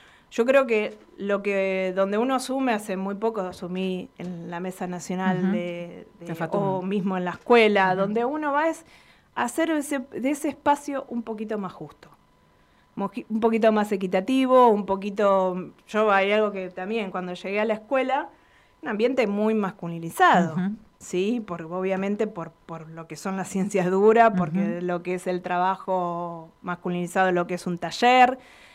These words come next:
Speaker 1: eh, bueno, y sacar a los docentes de ese, de ese espacio y incorporar trabajadoras docentes con experiencia, arquitectas, maestra mayor de obra. Eh,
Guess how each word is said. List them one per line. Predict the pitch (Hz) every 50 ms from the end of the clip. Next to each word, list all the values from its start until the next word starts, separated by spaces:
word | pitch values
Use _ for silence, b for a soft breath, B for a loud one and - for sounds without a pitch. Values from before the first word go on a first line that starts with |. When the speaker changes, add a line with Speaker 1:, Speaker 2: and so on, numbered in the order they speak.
| B B B B B _
Speaker 1:
eh, | - 180 185 180 175 170 170 165 160 165 - -
bueno, | - 190 196 180 165 - - _ _ _ _
y | - 185 185 185 180 170
sacar | - - 185 170 170 196 220 226
a | 226
los | 233 233 214
docentes | 220 220 220 - 233 233 226 233 208 202
de | 196 196 196 202 214 226
ese, | 233 226 - 254 226 220 220 220 214 208 202 202 190
de | 190 190 208
ese | 214 214 233 220 214 208 202
espacio | 202 208 - - 247 247 247 254 247 - 262 247 240 240 240 214
y | 190 190 185 185 180 180 180 180
incorporar | 180 175 - 180 180 - 196 175 196 196 196 196 202
trabajadoras | - 190 190 185 180 - - 190 175 190 196 185 175
docentes | 185 185 175 - - 185 190 190 185 190 196 196 196 196 - - b b b b b b b
con | b 202 202
experiencia, | 202 185 - 202 185 190 185 190 190 196 190 185 185 185 - 226 190 185 185 185 180
arquitectas, | 196 190 - 180 180 - 190 190 185 185 185 - 185 180 180
maestra | 185 190 190 185 185 190 185
mayor | 185 190 180 - - 180 185
de | 185 190 185
obra. | 185 190 190 185 185 190 190 190 190 B B B B B B B B B B
Eh, | - 175 180 180 180 180 175 180 175 175 180